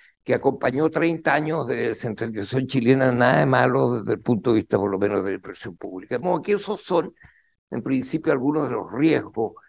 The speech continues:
los temores y las circunstancias que nos encontramos. En síntesis, un texto de la comisión de expertos que yo definiría como aceptable,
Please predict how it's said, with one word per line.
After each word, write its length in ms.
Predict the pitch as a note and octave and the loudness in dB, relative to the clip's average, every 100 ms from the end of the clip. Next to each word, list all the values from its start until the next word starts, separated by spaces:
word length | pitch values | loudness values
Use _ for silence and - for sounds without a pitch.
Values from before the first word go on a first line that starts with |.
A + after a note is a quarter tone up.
| - _ - | -20 _ -4
los 220 | G#2+ - | -4 -2
temores 800 | A#2+ A2 D3+ C3+ A#2 A2+ G2 F#2+ - | -4 6 6 6 4 0 -4 -8 -8
y 100 | G2+ | -4
las 200 | G2+ - | -4 -4
circunstancias 800 | A#2 - A#2 B2+ A#2 - A2 | -8 -6 -2 0 0 -2 -6
que 120 | G#2+ G#2 | -4 -6
nos 140 | F#2+ | -6
encontramos. 580 | C3+ C3+ A3 D3+ F2+ - - | -6 -4 -2 -2 -4 -10 -10
En 160 | G#2 | -8
síntesis, 800 | G#2+ D#3+ D3+ C3+ D#3 C3+ C3+ C3 - _ _ _ _ - | -4 0 0 0 -4 -4 -6 -8 -8 _ _ _ _ -2
un 260 | C3 B2+ | -2 2
texto 800 | D#3 D3 C#3 - - C3+ G#2 - - _ _ | 4 2 0 -12 0 2 2 -2 -16 _ _
de 200 | G#2 A2+ | -4 0
la 140 | G#2+ G#2 | 2 0
comisión 400 | A2+ A2 B2+ G#2 | -4 -2 0 2
de 80 | - | 0
expertos 680 | - B2+ G#2+ - B2 - _ _ _ - | 2 0 0 0 0 0 _ _ _ 0
que 100 | G#2+ | 4
yo 160 | A2 A#2 | 8 6
definiría 540 | A#2 G2 G2 A2 G#2 | 4 0 2 2 2
como 180 | G2 G2 | 0 -2
aceptable, 1080 | - B2 - G3+ E3+ G#2+ A2 C#3 G#3+ - | -4 -6 0 4 4 4 4 4 2 -2